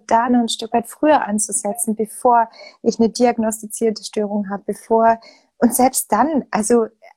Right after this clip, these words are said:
es ist, es heilt genauso wie ein angeknackster Fuß. Oder es kann genauso wie ein angeknackster Fuß heilen. Und ich glaube, so weit sind wir schon. Es gibt natürlich ein paar Ausnahmen, ganz klar. Aber selbst da warten wir noch zweihundert Jahre und dann <laughs> schauen wir mal,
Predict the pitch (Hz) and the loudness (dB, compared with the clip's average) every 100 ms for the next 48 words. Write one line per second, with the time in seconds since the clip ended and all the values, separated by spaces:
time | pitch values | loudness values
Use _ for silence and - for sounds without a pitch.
0 | - 233 - - 226 - - 226 - - | -4 -4 -2 0 0 -2 -4 -4 -2 0
1 | 240 262 - 214 226 233 240 233 233 226 | 2 0 -4 0 4 4 4 2 -2 -2
2 | - 214 214 220 214 - 196 - 226 214 | -4 -4 -2 -2 -2 -6 -8 -6 -10 -10
3 | - 208 - - _ _ 214 - - - | -6 -4 -4 -8 _ _ -2 -2 -6 -4
4 | 226 233 214 - 190 190 185 190 185 190 | 0 2 2 -2 -2 -2 -2 -2 -4 -4
5 | 196 196 190 - 185 - 185 - 208 - | -6 -6 -8 -10 -10 -12 -14 -10 -8 -2
6 | 202 190 180 185 202 208 202 190 214 220 | -2 -2 -6 -8 -6 -4 -4 -2 0 0
7 | 202 202 196 - 202 - 196 - 208 208 | 0 -2 -2 -6 -6 -6 -8 -4 -4 -4
8 | - - _ _ - - 233 226 - 214 | -10 -20 _ _ -6 0 2 2 0 -4
9 | 202 - 202 - 214 - 202 202 208 - | -4 -4 -2 0 -2 -6 -8 -6 -6 -6
10 | 214 226 240 - _ - 208 202 208 - | -2 0 0 -4 _ -4 -2 0 -2 -2
11 | - 202 214 208 - - _ _ 196 214 | 0 2 2 0 -12 -18 _ _ -2 0
12 | 233 220 214 - 202 208 202 - 202 208 | 2 2 2 0 -2 -2 -2 -4 -4 2
13 | 220 220 226 262 - 370 - 294 294 | 2 2 0 -2 2 2 4 2 2